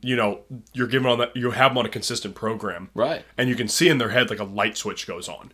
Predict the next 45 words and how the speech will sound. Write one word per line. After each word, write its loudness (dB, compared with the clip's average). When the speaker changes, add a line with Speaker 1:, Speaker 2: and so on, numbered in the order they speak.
Speaker 2:
Definitely. 4
Speaker 1:
And 6
it's 2
like, 4
"Man, -2
I 0
thank 2
you -8
so 0
much 0
for -8
doing -2
this," -2
and -2
whatnot. -2
And 2
then 0
they 4
also, 10
more, 8
a 4
lot 8
of 6
times, 4
those 0
same 4
people -2
wanna -4
train -2
with -10
you -2
for, -6
like, -4
they 2
would -4
train 0
with -4
you -4
forever -6
if -14
they -6
had -2
the 2
Speaker 2:
Yeah, 2
Speaker 1:
opportunity. 4